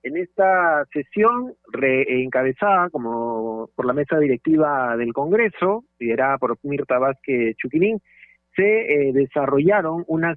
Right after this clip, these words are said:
serie de propuestas y dictámenes de proyectos de ley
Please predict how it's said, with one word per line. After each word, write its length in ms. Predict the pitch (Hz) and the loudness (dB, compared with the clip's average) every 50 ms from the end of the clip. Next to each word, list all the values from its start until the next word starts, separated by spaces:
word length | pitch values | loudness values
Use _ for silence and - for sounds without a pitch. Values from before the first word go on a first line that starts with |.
| - | -4
serie 400 | - 175 170 165 170 170 175 175 | 0 0 2 4 4 4 4 4
de 440 | 156 151 156 160 165 170 175 143 127 - | 2 2 4 4 4 2 2 0 -4 -4
propuestas 760 | 143 131 127 - - 202 196 175 - _ - 147 143 147 147 143 _ - | -2 -4 -2 0 0 0 0 0 -2 _ -2 0 0 0 -2 -2 _ -6
y 260 | 160 165 165 165 170 156 | -4 -2 0 0 0 0
dictámenes 720 | 143 131 - - - 160 160 160 160 160 160 160 156 139 | -2 -4 -6 -2 -2 -2 -2 0 -2 -2 0 -2 0 0
de 120 | 151 156 | 0 0
proyectos 880 | - 147 139 135 147 151 - - _ - 160 160 151 143 135 131 120 110 | 0 -2 -4 -2 -2 -4 -4 -6 _ -2 2 2 2 2 2 0 0 0
de 120 | 123 127 | 0 0
ley 300 | 127 143 175 220 233 202 | 2 2 2 0 0 -4